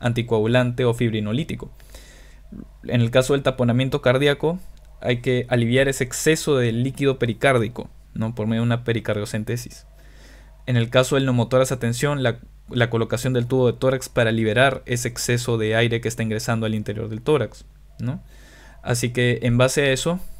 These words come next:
después se tiene que dar el soporte hemodinámico apropiado. Luego en el shock distributivo, entre los que tenemos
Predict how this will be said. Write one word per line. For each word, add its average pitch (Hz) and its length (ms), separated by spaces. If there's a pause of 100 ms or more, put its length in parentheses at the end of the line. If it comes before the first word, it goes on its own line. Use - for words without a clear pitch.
(160)
después 123 480
se - 400
tiene 120 260
que 120 100
dar 113 160
el 113 140
soporte 113 400
hemodinámico 107 600
apropiado. - 380 (1500)
Luego 190 260
en 175 80
el 139 60
shock 151 240
distributivo, 147 600
entre 131 160
los 117 80
que 117 100
tenemos 123 580